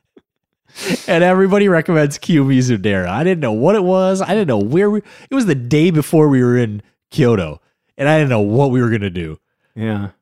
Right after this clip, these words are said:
Speaker 1: And they, they did not steer me wrong.
Speaker 2: It's, it's a good place. Yeah. I mean, you, you know, like you said earlier, I think you can do a trip to Japan in a lot of different ways. You could totally just show up and wing it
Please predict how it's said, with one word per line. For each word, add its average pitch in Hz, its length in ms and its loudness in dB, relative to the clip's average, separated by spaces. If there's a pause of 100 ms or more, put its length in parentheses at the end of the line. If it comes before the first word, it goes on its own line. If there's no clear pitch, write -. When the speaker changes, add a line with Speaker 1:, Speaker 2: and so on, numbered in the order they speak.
(220)
Speaker 1:
And 107 500 -2
they, 113 280 2
they 113 240 -4
did 98 160 -4
not 110 240 -2
steer 101 300 -2
me 95 120 -4
wrong. 76 460 -6 (540)
Speaker 2:
It's, 147 240 -6
it's 147 200 -4
a 151 60 -4
good 147 240 -2
place. 143 580 -2 (560)
Yeah. 143 480 2 (460)
I 147 60 -8
mean, 151 200 2
you, 180 360 -2
you 156 160 -4
know, 120 120 0
like 127 220 -2
you 139 180 -10
said 120 240 -4
earlier, 107 320 2
I 101 60 2
think 107 260 -6
you 143 120 -6
can 147 480 -4 (200)
do 139 360 2
a - 80 0
trip 127 280 -2
to 113 120 -6
Japan 117 220 -2
in 110 80 0
a 110 60 2
lot 117 180 2
of 107 80 -6
different 107 280 -2
ways. 95 240 -4
You 156 60 -4
could 180 160 -8
totally 170 320 2
just 139 180 -2
show 127 260 2
up 123 220 0
and 104 200 0
wing 113 180 0
it 104 200 -2